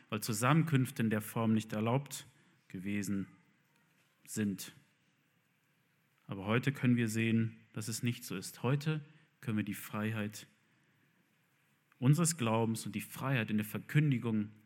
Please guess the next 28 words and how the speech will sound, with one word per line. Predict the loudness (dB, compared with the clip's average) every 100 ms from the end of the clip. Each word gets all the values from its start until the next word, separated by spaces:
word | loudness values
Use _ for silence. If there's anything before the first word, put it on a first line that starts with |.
| -8
der | -6
Bibel, | -2 0 0
des | -2 -4 -2
Wortes | -2 -2 -4
Gottes | -4 -4 -2
in | 0
unserem | 0 0
Land | 0 2 2 0 -18 -20 -20 _ _
wieder | -6 -4 -4
sehen | -2 0 0 -2 -6 -16 _ _
und | -6 -4
profitieren | -6 -8 -8 -4 -2
davon. | -2 -8 -6 -6 -6 -14 _ _ _ _ _ _ _ _ _ _ _ _ _ _ -20 -20 _ _ _ _ 0
Wir | 2
möchten | 2
zum | 2 6 6 4 -6 -20 _ _ _ _ _ _ _ _ _ -20 -20 _ 4
nächsten | 6 6 2 2
Punkt | 6 6
übergehen. | 6 2 2 2 2 2 0 -12 -20 _ _ _ _ _ _ _ _
Wir | -2
möchten | 0 0 0 2
danken, | 6 8 6 6 2 0 -10 -20 _ _ _
loben | 2 6 8
und | 6 6
danken | 4 4 2
für | 2
den | 0
Frieden | 0 -2 -4 0 2 0